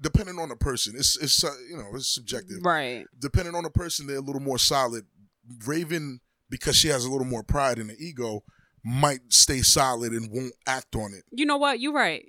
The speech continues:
Speaker 2: You're right. She
Speaker 1: Might.
Speaker 2: probably might think
Speaker 1: Yeah.
Speaker 2: about it, might heavy on the mic, 'cause we don't
Speaker 1: Might.
Speaker 2: know.
Speaker 1: We
Speaker 2: We're
Speaker 1: don't know.
Speaker 2: not, we're not.
Speaker 1: But Bartise, I promise you, is going to act the fuck up when he sees Raven, because we're talking about the best looking woman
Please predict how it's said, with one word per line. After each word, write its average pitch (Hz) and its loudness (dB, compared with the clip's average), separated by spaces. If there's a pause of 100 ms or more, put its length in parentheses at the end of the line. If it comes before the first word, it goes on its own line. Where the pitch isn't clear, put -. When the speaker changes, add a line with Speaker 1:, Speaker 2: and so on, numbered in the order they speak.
Speaker 2:
You're 220 -2
right. 185 6
She 254 4
Speaker 1:
Might. 214 6
Speaker 2:
probably 254 6
might 208 2
think 220 -2
Speaker 1:
Yeah. 226 0
Speaker 2:
about 196 4
it, 190 -4
might 202 0
heavy 220 0
on 226 0
the 240 -4
mic, 190 0
'cause 208 -2
we 175 -2
don't 175 0
Speaker 1:
Might. - -
Speaker 2:
know. 180 0
Speaker 1:
We 147 4
Speaker 2:
We're 139 6
Speaker 1:
don't 127 2
know. 180 2
Speaker 2:
not, 180 -2
we're 180 -10
not. 190 -8
Speaker 1:
But 117 -2
Bartise, 113 -2
I 107 -12
promise 135 0
you, 87 -16
is 113 -2
going 139 -4
to 131 0 (100)
act 135 -4
the 110 -8
fuck - -6
up 123 -6
when 110 -14
he 117 -12
sees 117 -2
Raven, 92 -8 (380)
because 110 -8 (640)
we're 143 -2
talking 143 2
about 120 -4
the 110 -8
best 151 4
looking 170 0
woman 110 -2